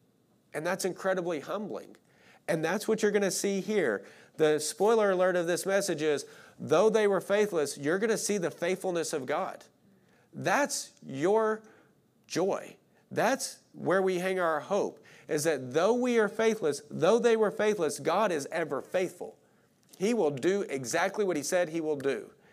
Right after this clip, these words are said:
And that's what we're gonna see here. But first, let's deal with their faithlessness. I love,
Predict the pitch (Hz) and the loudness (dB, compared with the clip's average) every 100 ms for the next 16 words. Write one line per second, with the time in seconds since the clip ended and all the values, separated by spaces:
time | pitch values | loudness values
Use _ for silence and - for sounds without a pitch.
0 | _ - 117 143 180 202 190 180 165 175 | _ -8 -4 -2 -2 0 0 0 -2 -2
1 | 156 147 127 - 202 196 - 165 160 180 | 0 0 -2 -2 -2 -2 -4 -6 -2 -2
2 | 175 160 139 165 165 127 - 127 - - | -2 -2 -2 -2 -2 -4 -6 -8 -10 -16
3 | - - - - - - - - - - | -20 -20 -20 -20 -20 -20 -20 -20 -20 -20
4 | - - 160 202 180 175 143 120 - - | -8 0 2 2 2 2 2 -2 -8 -18